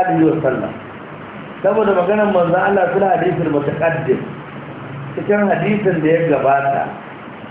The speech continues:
matsala ta hamsin da ɗaya, yake wa tiflu da yaro karami, wa fi riwayati a wata riwaya ta manzo Allah ce, wa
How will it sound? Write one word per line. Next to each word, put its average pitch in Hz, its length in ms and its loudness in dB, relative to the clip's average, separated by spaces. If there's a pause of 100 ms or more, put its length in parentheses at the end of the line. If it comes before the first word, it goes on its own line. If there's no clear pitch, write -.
(180)
matsala 185 580 2 (140)
ta 190 80 2
hamsin 160 480 0
da 131 60 2
ɗaya, 85 260 -4 (840)
yake 175 320 0
wa 156 160 4 (160)
tiflu 196 360 4
da 139 100 4
yaro 165 420 4
karami, 127 400 2 (560)
wa 139 200 2
fi 214 160 2
riwayati 196 460 4
a 165 140 2
wata 175 180 2
riwaya 185 300 4
ta 190 60 0
manzo 170 200 2
Allah 170 260 4 (120)
ce, 139 80 -2 (400)
wa 156 160 2